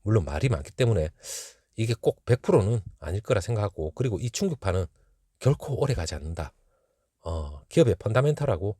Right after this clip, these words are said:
전혀 관련 없죠. 물론, 어, 투자자 입장에서 위축이 될 수 부분이 있겠지만, 이거는 백 프로 고스란히 의회 통과는 안 됩니다. 어, 이건 제 얘기가 아니고 언론에서도 그렇게 일단 예측을 하고 있고,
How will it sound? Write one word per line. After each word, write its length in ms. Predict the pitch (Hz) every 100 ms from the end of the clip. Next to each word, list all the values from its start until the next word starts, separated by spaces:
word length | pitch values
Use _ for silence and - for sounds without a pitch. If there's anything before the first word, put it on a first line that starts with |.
| _ _ _ _
전혀 260 | - 78 95
관련 280 | 82 87 123
없죠. 340 | - 113 - _ _ _ _ _ _ _ _ _ _
물론, 280 | - 123 113 - _ _
어, 200 | 85 78
투자자 340 | - 175 185 101
입장에서 520 | - 117 87 104 76
위축이 280 | 98 - 95
될 140 | 110
수 160 | - 87
부분이 320 | 120 104 78
있겠지만, 440 | 85 - - 80 76 _ _ _
이거는 280 | 113 143 92 87 _ -
백 200 | 123 -
프로 280 | - 156 107 _
고스란히 500 | - 82 - 127 85 - _ _ _
의회 160 | 101 104
통과는 400 | - 170 123 69
안 120 | 71
됩니다. 360 | 82 104 - - _ _ _ _ _ _ _ _
어, 100 | -
이건 220 | 95 110 90
제 140 | 120
얘기가 320 | 92 85 92
아니고 320 | 82 87 82 - _ _ -
언론에서도 520 | 165 123 87 - 104 - _ -
그렇게 280 | - - 73
일단 320 | 104 - 82
예측을 320 | 73 - 113
하고 180 | 104 87
있고, 220 | - 76